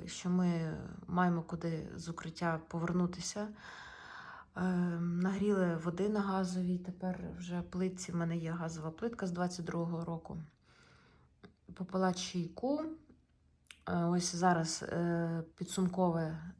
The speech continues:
е, це відео, на жаль, воно таке. Е, і, е, мабуть, я вийду з чату.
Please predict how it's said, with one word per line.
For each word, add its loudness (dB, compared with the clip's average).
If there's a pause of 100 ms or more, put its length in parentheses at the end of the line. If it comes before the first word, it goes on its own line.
е, -4
це -2
відео, 2
на 2
жаль, 4
воно 2
таке. 0 (1400)
Е, 0
і, 0
е, 0 (1900)
мабуть, 4
я 4
вийду 0
з -4
чату. -6